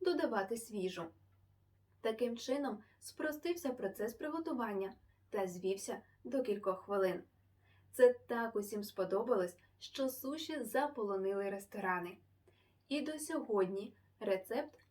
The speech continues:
майже не змінився. Додаються лише нові інгредієнти.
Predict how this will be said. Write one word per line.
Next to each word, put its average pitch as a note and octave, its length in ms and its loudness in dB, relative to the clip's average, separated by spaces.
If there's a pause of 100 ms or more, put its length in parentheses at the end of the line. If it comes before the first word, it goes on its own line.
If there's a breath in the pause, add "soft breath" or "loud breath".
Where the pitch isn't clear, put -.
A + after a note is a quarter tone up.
(120)
майже D#4+ 420 0
не G#3 160 -2
змінився. G3 640 -4 (500 soft breath)
Додаються A3+ 600 0
лише C#4+ 400 -4 (240)
нові A3+ 540 0 (100)
інгредієнти. F#3+ 1000 0